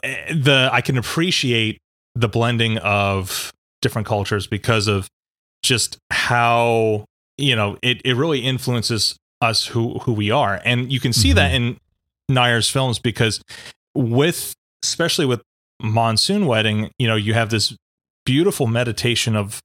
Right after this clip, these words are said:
Speaker 1: of love or on love, and, you know, with the five different stories, you know, some beautiful, some creepy, and,
Speaker 2: <laughs>
Speaker 1: you know, with, you know, Dee Dee's un-,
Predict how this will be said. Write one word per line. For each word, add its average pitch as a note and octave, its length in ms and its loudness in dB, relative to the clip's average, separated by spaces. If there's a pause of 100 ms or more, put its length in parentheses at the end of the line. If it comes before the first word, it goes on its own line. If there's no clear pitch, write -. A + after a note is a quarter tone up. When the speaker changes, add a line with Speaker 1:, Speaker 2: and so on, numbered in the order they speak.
Speaker 1:
of G#2+ 140 -2
love G#2+ 580 0
or G#2 200 -2
on A#2+ 260 2
love, G2+ 400 0 (480)
and, A2+ 300 2
you A#2 260 -4
know, G#2 100 0
with G2+ 140 -2
the - 60 -8
five A#2 260 2
different A2+ 280 -2
stories, B2 760 0
you G#2 80 -2
know, G2+ 160 -2 (460)
some A2 260 0
beautiful, C3 540 0
some G#2 260 -2
creepy, B2 600 -2 (580)
and, G#2+ 720 4 (140)
Speaker 2:
<laughs> - 40 -6
Speaker 1:
you A#2+ 120 0
know, G#2 160 2
with, G2+ 220 -2 (340)
you A2 120 -4
know, G2 80 -4
Dee A2+ 240 -2
Dee's G#2+ 320 0
un-, B2 140 -2